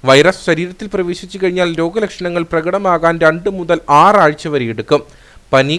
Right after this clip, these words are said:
ക്ഷീണം, വിശപ്പില്ലായ്മ, വയറുവേദന, ഛർദി, വയറിളക്കം, കടുത്ത നിറത്തിലുള്ള മൂത്രം, കണ്ണ്, ത്വക്ക്, നഖങ്ങൾ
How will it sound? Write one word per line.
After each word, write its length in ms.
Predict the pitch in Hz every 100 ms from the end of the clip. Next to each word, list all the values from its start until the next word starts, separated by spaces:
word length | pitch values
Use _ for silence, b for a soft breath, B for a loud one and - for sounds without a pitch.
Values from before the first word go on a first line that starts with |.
| -
ക്ഷീണം, 360 | - 139 151 165 -
വിശപ്പില്ലായ്മ, 760 | 131 220 220 185 165 165 160 - 127
വയറുവേദന, 560 | 135 185 202 175 165 160 - _ -
ഛർദി, 340 | 165 160 165 202 -
വയറിളക്കം, 500 | 147 165 190 196 196 175 - _ -
കടുത്ത 240 | 160 175 226
നിറത്തിലുള്ള 440 | 214 190 185 180 180 170
മൂത്രം, 360 | 170 180 175 151 - -
കണ്ണ്, 260 | 165 180 208 - -
ത്വക്ക്, 320 | 156 - 202 190
നഖങ്ങൾ 340 | 165 175 190